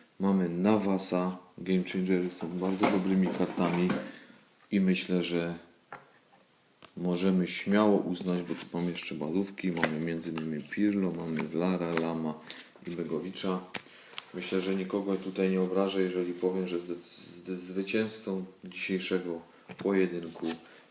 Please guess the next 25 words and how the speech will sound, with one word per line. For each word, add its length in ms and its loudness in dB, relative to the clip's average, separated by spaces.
jest 360 -2
Brazylia. 540 2
Nie 140 -4
musimy 440 2
robić 340 -4
tutaj 300 -6
żadnej 320 -4
dogrywki. 500 -4
Jasno 300 -4
widać, 320 -2
jest 140 -8
Game 180 -4
Changer, 440 -2
jest 200 -6
Expert 400 -4
Fans. 460 0
A 320 -4
tutaj 200 -2
mamy 220 -4
dwa 200 -2
herby 440 -2
i 120 -2
ulubieńca 440 -6
fanów, 340 -10
także 340 -4